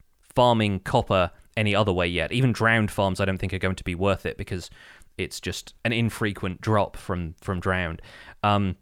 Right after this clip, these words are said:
so until I have time to start building, until I've kind of put out these last episodes of Survival Guide and started my other series, which is gonna be, like, a hardcore tutorial series, um, I'm mostly just hanging out with villagers,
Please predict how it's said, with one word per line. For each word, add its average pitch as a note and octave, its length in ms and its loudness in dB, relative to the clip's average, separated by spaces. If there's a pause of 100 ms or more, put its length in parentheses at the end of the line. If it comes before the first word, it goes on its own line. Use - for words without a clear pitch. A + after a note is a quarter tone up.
(580)
so C3+ 260 6
until C#3 720 4 (100)
I A#2+ 80 2
have B2 200 2
time A#2+ 300 0
to A#2+ 80 0
start G#2+ 340 2
building, C3+ 300 4
until G#2+ 380 2
I've F#2+ 200 0
kind G2+ 180 -2
of F2+ 120 -4 (540)
put A2 160 2
out A#2 180 4
these G#2+ 180 -2
last G#2 280 2
episodes G#2+ 400 0
of - 60 -6
Survival G#2 380 2
Guide A2+ 240 4
and F#2 120 -2
started G2+ 380 -2
my F#2+ 240 0 (400)
other A2+ 180 6
series, A#2+ 400 2
which G#2+ 140 -6
is F#2+ 80 -4
gonna F#2+ 140 -2
be, F#2 100 -2
like, F2 180 -4
a F2+ 140 0
hardcore G#2 600 0 (200)
tutorial G#2 440 -2
series, A2 340 0 (400)
um, G2+ 400 2 (460)
I'm A2 140 2
mostly B2+ 300 2
just G#2 160 -4
hanging A#2 260 2
out G#2+ 100 2
with F#2+ 120 -4
villagers, G#2+ 480 0